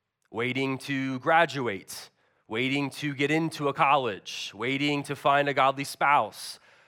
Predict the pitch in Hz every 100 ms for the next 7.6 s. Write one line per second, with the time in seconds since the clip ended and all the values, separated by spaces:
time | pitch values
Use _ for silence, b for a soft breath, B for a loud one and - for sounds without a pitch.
0 | b 107 143 147 143 - 139 139 139 127
1 | 127 120 135 143 151 156 156 143 160 131
2 | - - - b b b b 117 135 143
3 | 147 147 - 143 139 139 135 139 123 139
4 | 135 151 147 147 175 170 165 120 90 -
5 | _ _ - 131 139 147 156 151 143 190
6 | 185 123 - 120 107 117 135 147 170 170
7 | 190 190 110 - - -